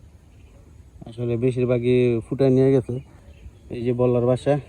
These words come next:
আলহামদুলিল্লাহ পারলাম,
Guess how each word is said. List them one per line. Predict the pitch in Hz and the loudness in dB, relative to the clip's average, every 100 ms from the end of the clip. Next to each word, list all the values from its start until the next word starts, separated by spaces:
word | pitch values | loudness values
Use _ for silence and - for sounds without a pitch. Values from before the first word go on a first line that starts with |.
| - - - - - | -18 -20 -20 -20 -12
আলহামদুলিল্লাহ | 107 104 101 107 120 120 - - - - - - - - - - - - - - | -8 -6 -6 -8 -10 -12 -20 -20 -20 -20 -20 -20 -20 -20 -20 -20 -20 -20 -20 -16
পারলাম, | 113 101 104 | -16 -12 -10